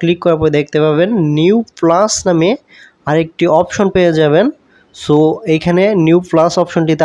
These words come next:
আপনারা আবার ক্লিক করে দিবেন। So এখানে ক্লিক করে দেওয়ার পরে আপনার গ্যালারির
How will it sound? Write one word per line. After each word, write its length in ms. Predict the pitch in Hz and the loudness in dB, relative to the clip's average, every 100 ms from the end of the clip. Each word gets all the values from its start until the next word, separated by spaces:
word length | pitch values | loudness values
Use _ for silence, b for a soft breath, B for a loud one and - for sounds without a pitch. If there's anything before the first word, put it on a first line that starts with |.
| 147 | -2
আপনারা 220 | 156 151 143 | 0 0 2
আবার 160 | 151 285 _ | 0 -2 _
ক্লিক 200 | 190 196 196 | -2 -2 2
করে 140 | 165 143 | 0 2
দিবেন। 200 | 131 131 - _ B B B B B - | 0 -2 -4 _ B B B B B -4
So 100 | 160 170 - 185 | -2 0 0 0
এখানে 220 | 240 240 226 | 2 2 0
ক্লিক 200 | 220 214 - | 0 -2 2
করে 120 | 214 190 | 2 4
দেওয়ার 180 | 190 175 | 2 2
পরে 160 | 175 165 165 | 2 2 0
আপনার 340 | 170 170 170 165 165 B B 147 139 | 0 2 2 0 -6 B B -6 -2
গ্যালারির 380 | 165 175 175 | 0 2 2